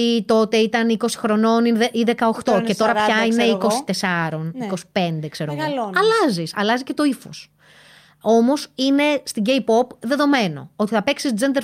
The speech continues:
Speaker 1: fluid, ότι θα βαφτούν, ότι θα βάλουν σκιά, ότι θα βάλουν μάσκαρα, ότι θα βάλουν κραγιόν.
Speaker 2: Είναι όπως στη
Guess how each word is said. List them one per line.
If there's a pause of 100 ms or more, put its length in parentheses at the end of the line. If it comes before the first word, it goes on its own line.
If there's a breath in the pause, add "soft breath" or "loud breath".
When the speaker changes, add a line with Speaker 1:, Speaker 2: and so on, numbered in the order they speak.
Speaker 1:
fluid, (180)
ότι (100)
θα
βαφτούν,
ότι
θα
βάλουν
σκιά,
ότι
θα
βάλουν
μάσκαρα,
ότι
θα
βάλουν
κραγιόν.
Speaker 2:
Είναι
όπως
στη